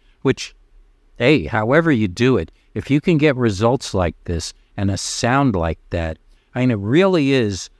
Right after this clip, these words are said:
a rich sound and I guess much more modern than, say, the chip tune that was done, uh, in the earlier days with,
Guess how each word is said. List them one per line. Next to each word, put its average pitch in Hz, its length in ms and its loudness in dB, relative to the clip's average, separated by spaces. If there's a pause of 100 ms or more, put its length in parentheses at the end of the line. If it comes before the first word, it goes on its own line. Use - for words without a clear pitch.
(160)
a 104 180 2
rich 101 640 -2
sound 117 480 -2
and 107 140 0
I 107 100 0
guess 104 300 -2
much 123 320 -2
more 113 240 0
modern 101 600 0 (300)
than, 101 180 -2
say, 107 280 0
the 92 100 -2
chip - 400 -4
tune 101 480 -2 (300)
that 104 220 -2
was 92 260 -2
done, 101 400 0 (420)
uh, 90 280 -4 (140)
in 110 160 -2
the 110 200 0
earlier 120 520 2
days 85 560 -4 (280)
with, 104 400 -2